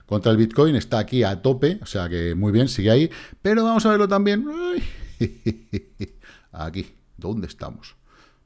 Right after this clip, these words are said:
¿Vale? Este, este es el... Este, ah, aquí, vale, joder, es que tengo, tengo tanto gráfico ya del, del Ethereum, de cada uno para una cosa distinta. Bueno,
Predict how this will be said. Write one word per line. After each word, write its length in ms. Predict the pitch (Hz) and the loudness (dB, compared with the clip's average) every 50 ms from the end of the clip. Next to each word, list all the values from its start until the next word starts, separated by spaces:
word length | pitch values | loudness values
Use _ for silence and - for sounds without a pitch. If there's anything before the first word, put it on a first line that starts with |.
| _ | _
¿Vale? 240 | - - 82 - - - | -10 -8 -8 -8 -8 -10
Este, 640 | - 78 - - - 104 98 92 87 76 73 80 85 - | -12 -14 -14 -10 -8 -6 -4 -4 -6 -8 -10 -12 -14 -14
este 260 | 78 - - - 131 | -14 -16 -12 -12 -12
es 160 | 127 - - | -12 -12 -12
el... 380 | 78 78 76 76 78 82 - - _ _ _ _ _ _ _ - _ _ _ _ _ _ - | -12 -10 -10 -10 -10 -12 -14 -16 _ _ _ _ _ _ _ -20 _ _ _ _ _ _ -20
Este, 480 | - - _ - - 73 64 52 50 - | -20 -20 _ -14 -12 -12 -12 -12 -16 -16
ah, 120 | - 87 71 | -14 -12 -12
aquí, 220 | - - 69 - - - | -12 -14 -20 -20 -20 -20
vale, 160 | - - - - - | -20 -20 -20 -20 -20
joder, 180 | - - - - _ | -20 -20 -20 -20 _
es 80 | - | -20
que 140 | - - 80 | -16 -16 -14
tengo, 240 | - 80 78 82 78 | -12 -10 -12 -12 -12
tengo 300 | - - - 101 113 113 | -12 -8 -4 -4 -2 0
tanto 240 | 113 104 95 - 82 | -2 -2 -2 -4 -4
gráfico 360 | 82 87 - 110 95 90 80 | -6 -6 -6 -6 -6 -6 -6
ya 140 | 67 82 85 | -6 -6 -6
del, 280 | 82 78 73 73 69 - - - - - - _ - | -6 -8 -8 -10 -12 -14 -18 -20 -20 -20 -20 _ -12
del 140 | 82 80 82 | -8 -8 -8
Ethereum, 300 | 78 - 90 90 98 98 | -6 -4 -4 -2 -2 -2
de 300 | 85 78 82 80 78 73 | -2 -4 -4 -8 -8 -8
cada 200 | - 82 85 87 | -8 -6 -4 -2
uno 340 | 95 101 98 92 90 85 76 | -2 -2 -2 -2 -2 -4 -6
para 140 | - 90 87 | -6 -4 -4
una 180 | 87 85 80 78 | -4 -4 -6 -6
cosa 200 | 87 85 - 85 | -8 -8 -8 -8
distinta. 540 | 82 - - 92 90 87 - 131 131 - _ _ _ _ _ _ _ _ _ _ - - - _ - | -8 -8 -6 -6 -6 -4 -4 -6 -8 -10 _ _ _ _ _ _ _ _ _ _ -16 -16 -14 _ 0
Bueno, 400 | 117 123 143 131 107 80 - | 4 6 6 6 6 2 -4